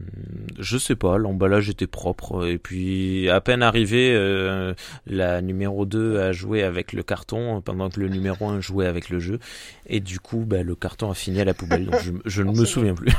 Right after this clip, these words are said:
Speaker 1: <laughs>
Speaker 2: Non, mais parce que
Speaker 1: Mais
Speaker 2: j'y ai
Speaker 1: bon,
Speaker 2: joué
Speaker 1: c'est
Speaker 2: quand
Speaker 1: pas, c'est pas
Speaker 2: j'étais
Speaker 1: bien
Speaker 2: genre
Speaker 1: grave.
Speaker 2: peut-être plutôt ado, parce que c'est peut-être mon petit frère qui jouait, mais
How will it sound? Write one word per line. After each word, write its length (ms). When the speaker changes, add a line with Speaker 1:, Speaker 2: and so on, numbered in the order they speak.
Speaker 1:
<laughs> 480
Speaker 2:
Non, 60
mais 80
parce 160
que 80
Speaker 1:
Mais 60
Speaker 2:
j'y 100
ai 40
Speaker 1:
bon, 40
Speaker 2:
joué 140
Speaker 1:
c'est 60
Speaker 2:
quand 120
Speaker 1:
pas, 100
c'est 140
pas 100
Speaker 2:
j'étais 120
Speaker 1:
bien 20
Speaker 2:
genre 120
Speaker 1:
grave. 120
Speaker 2:
peut-être 220
plutôt 320
ado, 280
parce 140
que 100
c'est 160
peut-être 180
mon 180
petit 120
frère 240
qui 140
jouait, 240
mais 540